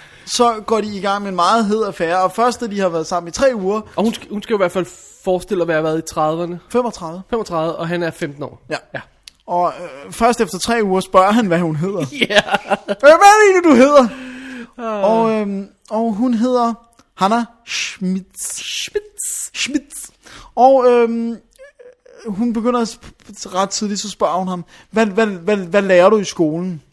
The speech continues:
Speaker 2: Ja.
Speaker 1: Og han siger, "Jamen, jeg lærer sprog, jeg lærer latin," og sådan noget. "Hva-, hvad lærer du så på tysk? Hvad læser I på tysk?" "Nå, men vi er i gang med et stykke," og sådan noget. Så beder hun ham om at læse op for sig.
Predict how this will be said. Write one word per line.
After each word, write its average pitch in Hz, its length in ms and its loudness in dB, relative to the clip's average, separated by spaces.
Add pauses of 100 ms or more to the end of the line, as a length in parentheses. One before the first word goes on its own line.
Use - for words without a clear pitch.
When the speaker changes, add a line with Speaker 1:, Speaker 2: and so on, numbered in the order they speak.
(160)
Speaker 2:
Ja. 160 80 -8 (140)
Speaker 1:
Og 170 80 -6
han 175 100 -2
siger, 175 200 -6
"Jamen, 160 120 -4
jeg 175 100 -2
lærer 160 200 2
sprog, 151 320 -8
jeg 151 80 -6
lærer 139 120 -6
latin," 127 460 -16
og 131 80 -20
sådan 143 140 -16
noget. 160 220 -10
"Hva-, - 40 -20
hvad 202 120 -2
lærer 208 180 2
du 190 80 -2
så 185 140 -10
på 175 100 -14
tysk? - 320 -10
Hvad 208 120 -4
læser 190 400 -6
I 160 80 -10
på 147 100 -14
tysk?" 135 360 -18
"Nå, 175 100 -10
men 190 140 -8
vi 196 60 -6
er 196 40 -6
i 175 40 -10
gang 165 200 -6
med 160 80 -12
et - 60 -16
stykke," 156 300 -8
og 165 60 -10
sådan 135 120 -16
noget. 120 100 -20 (340)
Så - 140 -12
beder 247 240 -4
hun 214 180 -6
ham 202 180 -6
om 160 160 -10 (240)
at 208 60 -10
læse 220 240 -4
op 247 220 -4
for 143 120 -8
sig. 135 140 -10